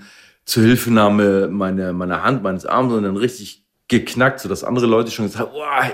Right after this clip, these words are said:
ekelhaft, das knackt so laut, lass das mal lieber“ und so. Hab ich nie drauf gehört, hab immer gemacht, weil es hat mich halt irgendwie entspannt oder so. Vielleicht ist es irgendwann noch ein Tick, das kennen ja viele, ähm, dass wenn man so knackst mit den Fingern oder so.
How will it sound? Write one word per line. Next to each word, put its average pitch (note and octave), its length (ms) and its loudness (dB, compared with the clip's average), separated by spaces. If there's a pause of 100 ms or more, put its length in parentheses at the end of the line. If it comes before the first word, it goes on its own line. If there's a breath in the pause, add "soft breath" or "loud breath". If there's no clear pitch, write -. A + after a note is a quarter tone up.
ekelhaft, B2+ 600 0
das D#2+ 180 -10
knackt B2 300 -10
so B2+ 100 -2
laut, A#2+ 280 4
lass B2+ 180 -6
das A2 160 -10
mal G2+ 120 -4
lieber“ F#2 220 -6
und F#2 120 -6
so. F#2+ 120 -6 (420 loud breath)
Hab G2+ 100 -4
ich F#2+ 100 -6
nie A2 140 4
drauf G2+ 260 2
gehört, G#2 260 0
hab G2+ 140 -8
immer A2 180 2
gemacht, G#2 300 0
weil G2+ 220 0 (320 loud breath)
es - 120 -10
hat A#2 140 -4
mich A2 100 -4
halt G#2 200 0
irgendwie A#2+ 440 4
entspannt A#2 720 2
oder A2+ 140 2
so. A2 160 2
Vielleicht G#2 260 -4
ist - 60 -16
es - 80 -12
irgendwann A2 280 0
noch G2+ 100 -2
ein G2 120 -8
Tick, C3 220 -4
das - 140 -10
kennen A2 180 -8
ja A2+ 80 -2
viele, G#2+ 360 -6 (460 loud breath)
ähm, G2+ 300 4
dass G2 120 2
wenn F#2+ 160 2
man F#2+ 120 2
so F#2+ 100 -4
knackst - 360 -6
mit F#2+ 120 -2
den F#2 100 -4
Fingern B2 440 2
oder G#2+ 220 2
so. A2+ 300 -4